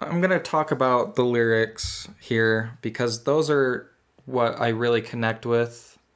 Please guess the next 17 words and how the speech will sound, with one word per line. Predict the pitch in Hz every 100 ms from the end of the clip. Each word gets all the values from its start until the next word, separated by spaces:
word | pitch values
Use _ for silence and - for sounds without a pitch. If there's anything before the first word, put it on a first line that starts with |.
| -
The | 113
words | 113 139 143 127
that | 123 110 110 -
he | - 123
says | 113 - 117 110 107 104 -
on | 120 107
this | 104 - - _ -
track | - 135 120 101 - - -
are | 123
very | 110 123 131
relatable | 117 110 110 110 110 113 107
to | -
me. | 113 107 107 110 113 _ _ _ _ _ _
So | - - 131
it | 120 139
opens | 143 151 156 139 127 127 - - -
with, | 120 117 113 - -